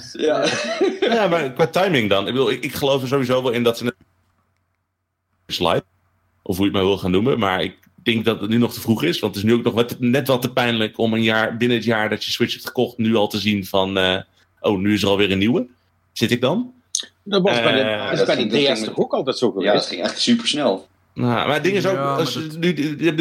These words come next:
Speaker 2: nu, nu natuurlijk gewoon die, eh, die hardware. Ik kan me voorstellen dat ze nu iets hebben van, eh, "Oké, misschien moeten we even kijken of die nieuwe versie die we nou gewoon, eh,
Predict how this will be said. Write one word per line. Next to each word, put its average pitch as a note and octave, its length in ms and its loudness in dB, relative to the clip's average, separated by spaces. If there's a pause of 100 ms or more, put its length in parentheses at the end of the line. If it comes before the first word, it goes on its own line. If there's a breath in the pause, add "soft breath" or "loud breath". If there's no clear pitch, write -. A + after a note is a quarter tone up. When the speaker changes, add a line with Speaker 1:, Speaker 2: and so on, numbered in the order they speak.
Speaker 2:
nu, D3+ 160 -6
nu E3 120 0
natuurlijk D#3 320 0
gewoon C#3 180 0
die, B2+ 280 2
eh, A2 140 2
die G#2+ 100 0
hardware. D3+ 340 0 (840)
Ik B2+ 120 -2
kan C#3 120 0
me B2 80 2
voorstellen B2 480 0
dat G#2 160 0
ze - 80 -4
nu B2 180 0
iets - 140 -10
hebben G2 240 0
van, G2+ 220 -2
eh, G2 260 2
"Oké, A2 240 0
misschien A2 260 -2
moeten A#2 180 0
we A2+ 60 4
even A2+ 100 -8
kijken A2 320 0
of G#2 140 0
die A2 140 2
nieuwe A2+ 200 2
versie G#2+ 280 0
die G#2+ 140 0
we G2+ 60 2
nou G2+ 200 4
gewoon, G2+ 420 0
eh, G2 420 0